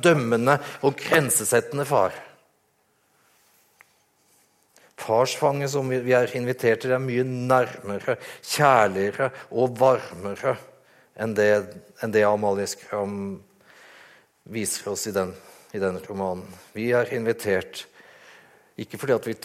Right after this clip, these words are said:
fortjener det, men fordi at far elsker oss, sånn som jeg elsker mine barn, og ønsker å være sammen med dem. Farsrollen er annerledes enn før, og det er altså,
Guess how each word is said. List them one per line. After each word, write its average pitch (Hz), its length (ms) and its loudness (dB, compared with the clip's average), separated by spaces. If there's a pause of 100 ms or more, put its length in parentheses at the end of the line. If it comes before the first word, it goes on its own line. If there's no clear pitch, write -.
fortjener 98 500 -2
det, 113 80 -4
men 107 100 -6
fordi 110 240 -4
at - 140 -10
far 107 300 0 (120)
elsker 98 680 -6
oss, - 260 -12 (460)
sånn 98 160 -16
som 98 120 -6
jeg 92 160 -6
elsker 92 480 -12 (880)
mine 110 240 -10
barn, 85 240 -6 (2250)
og 90 240 -10
ønsker 92 600 -12
å 98 80 -8
være 95 120 -8
sammen 87 260 -6
med 95 140 -12
dem. 101 100 -16 (3000)
Farsrollen 135 800 0
er 165 220 0
annerledes 127 540 2
enn 151 120 -6
før, 110 300 2
og 120 60 -2
det 120 80 6
er 127 40 6
altså, 123 260 2